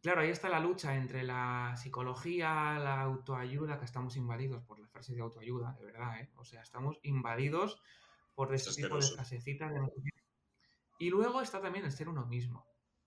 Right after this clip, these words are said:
Speaker 1: Entonces, claro, ¿qué elegimos, no? Elegimos en el que si alguien nos presta toda nuestra atención, nos volcamos y somos nosotros mismos, o lo de que se lleva tanto ahora de, si alguien te da atención, ignórale para que así vaya detrás.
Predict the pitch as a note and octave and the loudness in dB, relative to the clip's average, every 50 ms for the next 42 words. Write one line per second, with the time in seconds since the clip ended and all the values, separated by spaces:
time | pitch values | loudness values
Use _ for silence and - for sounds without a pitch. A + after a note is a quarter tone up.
0 | _ - - C#3 G3 G3+ G3 F#3 F3 E3+ D3 A#2+ - - G#3+ G#3+ F3+ D3 - - | _ -12 -10 -6 -6 -6 -6 -4 -4 -2 -2 -2 -2 -2 -2 -2 -2 -4 -6 -8
1 | - - A#2 B2 - - C3+ F#3+ A3 - _ _ _ _ _ _ _ _ _ - | -12 -16 -16 -14 -8 -6 -6 -6 -6 -8 _ _ _ _ _ _ _ _ _ -4
2 | - C#3+ C#3+ C#3+ E3+ F#3 G#3 A3 G#3+ G#3+ G3 F#3+ F3+ E3+ F3 E3+ E3 E3 - - | 0 0 2 2 2 2 2 2 2 2 0 0 -2 -2 -2 -2 -4 -4 -8 -14
3 | - - - - - - E3 D#3+ E3 E3+ E3 E3 F3 E3+ E3 D#3+ D#3+ D#3 D#3 D#3 | -14 -12 -10 -6 -2 0 2 4 4 2 2 0 0 0 2 2 0 0 0 0
4 | D3+ D3+ D3+ D3 - - D#3 C#3 D#3 D3+ - C#3+ C#3 C#3 C#3 C#3 C3+ - - - | -2 -2 -2 -4 -4 -4 -6 -6 -4 -4 0 0 2 2 2 2 0 -2 -2 -4
5 | C3 B2+ - C#3+ C3+ B2 C3+ B2+ A#2+ B2 A#2+ A#2+ B2+ B2 C3 C#3 D#3 E3+ - - | -2 -2 0 0 0 0 0 0 -2 -2 -4 -2 -2 0 0 0 0 -2 -4 -12
6 | - C3 B2+ C3+ C3+ C3 A#2+ C3+ - B2+ B2+ B2 C3 C3+ C#3 D#3 E3+ F3+ - _ | -10 -4 0 2 2 2 0 -2 -4 -6 -4 -2 0 0 0 -2 -2 -6 -10 _
7 | _ _ - - - _ _ _ _ _ - C#3 C#3+ D3 C#3+ C#3+ C#3+ C#3+ C#3+ C#3+ | _ _ -20 -20 -20 _ _ _ _ _ 0 4 6 6 8 8 6 6 6 4
8 | C#3+ C#3+ C#3 C#3 C#3 C#3 C#3 C#3 C#3 C#3 C3+ C3+ C3+ C3+ C3+ C3+ - C#3 C3+ C#3 | 4 4 4 6 6 4 4 4 4 4 4 2 2 0 -2 -4 -4 -2 0 0
9 | C#3+ D3 C#3 C#3 C#3+ C#3 C#3 C3+ C3+ C#3 C3+ C3+ C3 C3+ C3 B2+ B2+ B2+ - _ | 0 0 0 0 0 0 2 2 2 2 2 2 0 0 0 -2 -4 -8 -12 _
10 | _ _ _ - - E3 D#3+ E3 F#3+ F#3+ F#3 F#3 F3+ F3 E3+ E3 D#3 E3+ F3+ F3+ | _ _ _ -12 -8 -6 -4 -4 -4 -2 -2 -2 -2 -2 -2 -4 -4 -4 -4 -4
11 | F#3 F#3 F3+ - D3+ D3+ D3+ D3+ D#3+ E3+ E3+ E3 E3 D#3+ E3 E3+ F3 E3+ E3+ E3+ | -6 -6 -8 -6 -4 -4 -2 -2 -2 -2 0 0 0 0 -2 -2 -2 -4 -4 -6
12 | - - _ _ _ _ - D3+ D3 D3+ C#3+ D3+ D#3 C#3 - D#3 D3 D3+ D3+ D3+ | -8 -12 _ _ _ _ -8 -6 -4 -4 -2 -4 -4 -4 -4 -4 -4 -4 -2 -2
13 | D#3 D3+ D3 C#3+ C#3 C#3 C#3+ D3 D3 D3 - - - _ | -2 -2 -2 -4 -4 -4 -4 -4 -4 -4 -6 -12 -18 _